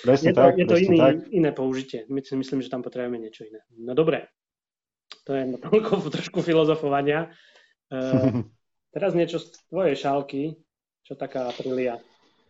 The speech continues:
Speaker 1: Aprilia, Aprilia R S šesťsto šesťdesiatka vo verzii Extrema,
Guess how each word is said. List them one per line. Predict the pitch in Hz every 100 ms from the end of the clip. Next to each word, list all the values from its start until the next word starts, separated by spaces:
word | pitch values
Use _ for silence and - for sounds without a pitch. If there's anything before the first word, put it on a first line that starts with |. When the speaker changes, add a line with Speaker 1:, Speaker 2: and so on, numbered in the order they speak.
| _ _ _ _
Speaker 1:
Aprilia, | - 135 165 160 135 120 104 - -
Aprilia | 131 139 147 143 139 135 127
R | 135 135 139
S | 127 -
šesťsto | 135 120 117 - 127 135
šesťdesiatka | - 123 120 127 - 127 120 120 110 107
vo | 117 110
verzii | 117 120 117 117 113
Extrema, | - 117 - - 131 139